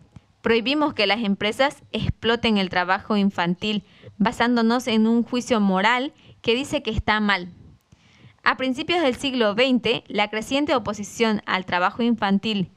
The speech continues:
en el norte hizo que muchas fábricas se trasladaran al sur, hasta que se aprobaron leyes nacionales sobre el trabajo infantil.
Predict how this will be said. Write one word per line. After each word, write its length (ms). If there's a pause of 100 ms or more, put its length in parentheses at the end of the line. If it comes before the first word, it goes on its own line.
(300)
en 160
el 220
norte 500 (260)
hizo 300
que 120
muchas 540
fábricas 640 (220)
se 200
trasladaran 680
al 120
sur, 280 (420)
hasta 320
que 140
se 460 (380)
aprobaron 760
leyes 260
nacionales 640
sobre 320
el 80
trabajo 400
infantil. 500